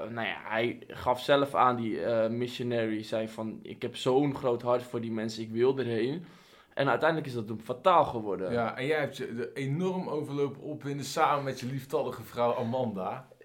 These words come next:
Speaker 1: Zo, eh, dat heb je gezien, of niet?
Speaker 2: Ja, ik heb het gezien, ja.
Speaker 1: Jij hebt het op Facebook
Speaker 2: Want ik
Speaker 1: gezien.
Speaker 2: volg de N O S en ik zag dus dat jij had gereageerd op een berichtje van de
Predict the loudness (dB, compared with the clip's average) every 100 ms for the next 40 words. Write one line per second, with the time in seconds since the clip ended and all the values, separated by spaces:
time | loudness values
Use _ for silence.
0 | -20 _ _ _ _ _ -12 4 6 8
1 | 8 6 2 2 2 0 0 2 4 2
2 | 4 4 4 0 0 0 0 -6 -8 -4
3 | -2 0 6 6 6 2 -2 2 2 2
4 | -2 0 0 2 0 0 0 0 2 2
5 | 2 2 0 -4 -8 -2 0 0 -6 -8
6 | -8 0 2 2 -4 -8 -4 -2 -4 -2
7 | -4 -4 -6 -6 -4 -6 -6 -14 -12 -4
8 | -4 -4 -8 -4 -2